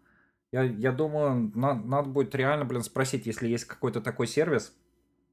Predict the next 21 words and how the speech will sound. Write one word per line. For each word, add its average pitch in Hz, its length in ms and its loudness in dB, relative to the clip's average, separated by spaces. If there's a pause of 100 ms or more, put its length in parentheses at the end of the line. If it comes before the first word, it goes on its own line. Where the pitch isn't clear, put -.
(380)
Вот, 110 300 0
там, 98 460 -2 (280)
э, 110 180 -4
к-, 104 140 -6
этот, 104 360 -4
а, 101 1040 0
так 107 140 -2
сказать, 104 500 -2 (1040)
чтоб 113 180 -4
к - 60 -16
юристам 123 580 0
шл-, 123 420 -4
шла 123 240 2
почта 120 380 0
и - 20 4
всё 107 140 -10
такое. 104 420 -2 (100)
Вот. 107 540 -2 (240)
Ам, 110 560 2 (1500)
интересный 170 440 0
момент. 165 460 0